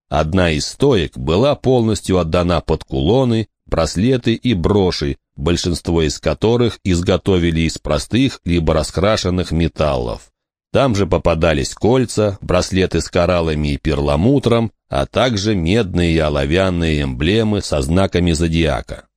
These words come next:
Даже не делая вида, что её заинтересовали выставленные товары,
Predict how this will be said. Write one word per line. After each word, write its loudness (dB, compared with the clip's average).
Даже 0
не 2
делая 2
вида, 0
что -2
её 2
заинтересовали 0
выставленные 0
товары, -2